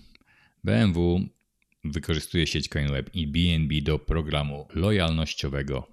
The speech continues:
blockchain. Jak, e, jest tutaj napisane w tym artykule na Cointelegraphie, B M W chce stworzyć taki program lojalnościowy, gdzie ludzie będą mogli zarabiać, e,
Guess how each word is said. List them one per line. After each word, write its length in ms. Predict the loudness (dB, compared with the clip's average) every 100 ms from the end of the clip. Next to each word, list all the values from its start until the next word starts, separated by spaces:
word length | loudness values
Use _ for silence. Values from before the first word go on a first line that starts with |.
| -12
blockchain. 680 | -4 -2 -2 -4 -8 -10 -12 _ _ _ -16 -16 -16 -20 _ -20 _ _ _ _ _ _ -2
Jak, 320 | 0 0 2
e, 360 | 2 4 4 2
jest 180 | 0 -2
tutaj 200 | -2 -2
napisane 360 | -2 -2 -4
w 40 | -4
tym 140 | -8
artykule 360 | -10 -6 -2 0
na 120 | 0
Cointelegraphie, 880 | 0 2 2 0 -2 -4 -2 -4 -4 _ _ _ _ _ _ _ _ _ _ -20 -20 -10 -6 -4 -4
B 200 | -2 0
M 160 | 2 0
W 220 | 2 0
chce 320 | 0 0 2
stworzyć 540 | 0 -2 -2 -2 -6 -6
taki 260 | -8 -6
program 460 | -2 -2 -2 -4 -4
lojalnościowy, 880 | -2 0 0 -2 -6 -4 -2 0 0
gdzie 360 | -2 0 2 0 -6 -20 -20 -20 _ -4
ludzie 240 | 0 0
będą 280 | 2 2 2
mogli 420 | 2 0 -2 -4 -8 -16
zarabiać, 600 | -4 0 2 0 -2 -2
e, 400 | -2 -2 -4 -6